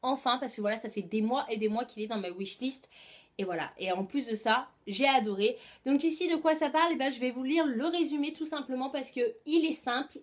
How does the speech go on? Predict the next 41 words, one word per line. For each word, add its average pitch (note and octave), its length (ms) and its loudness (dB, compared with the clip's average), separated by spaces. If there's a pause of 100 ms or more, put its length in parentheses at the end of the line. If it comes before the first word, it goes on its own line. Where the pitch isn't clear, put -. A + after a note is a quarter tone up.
il E4 220 6
est B3 80 0
court C#4+ 380 -4
et A#3 140 0
il A3+ 100 2
est D4 260 0
efficace. A3 640 -6 (380)
Donc B3+ 220 2
bienvenue E4 420 0
à C#4 80 2
Maxfield C#4+ 640 -4 (100)
Academy. A#3 680 -6
Vous F#3+ 140 -8
pouvez D4 280 -2
rejoindre C4+ 480 0
les G#3+ 140 0
gangs C4 340 -4
suivants. A3 480 -10 (120)
La G3+ 120 -4
société, A3 640 -6 (260)
le B3 160 -2
chaos, A3 460 0 (240)
les A#3 180 -2
variants. G3+ 400 -4 (420)
Un B3 120 0
seul D4+ 180 0
mot C#4+ 200 0
d'ordre, B3+ 480 2
survivre. F3+ 580 -8 (100)
Une A3 140 -4
seule B3+ 200 -2
issue, D4 420 -4 (120)
la F#3+ 160 -8
fuite. - 460 -12 (280)
Et A3 120 4
surtout, C4+ 320 -2
ne C#4+ 100 0
faites - 220 -6
confiance A#3 500 -10 (180)
à B3 140 6
personne. D#3 380 -10